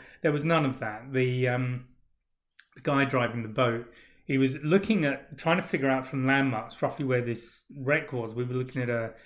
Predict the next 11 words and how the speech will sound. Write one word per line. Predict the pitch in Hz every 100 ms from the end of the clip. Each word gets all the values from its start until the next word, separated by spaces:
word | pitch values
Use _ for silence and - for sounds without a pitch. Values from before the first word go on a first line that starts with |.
| _ _ -
um, | 123 123 123
a | 131
single | - 135 120
seat | - 127 113
fighter | - 135 131 131 120 107 107
wreck, | 135 120 101
I | -
think | 131
an | 120
American | 120 120 117 127
aircraft. | 113 113 123 117 113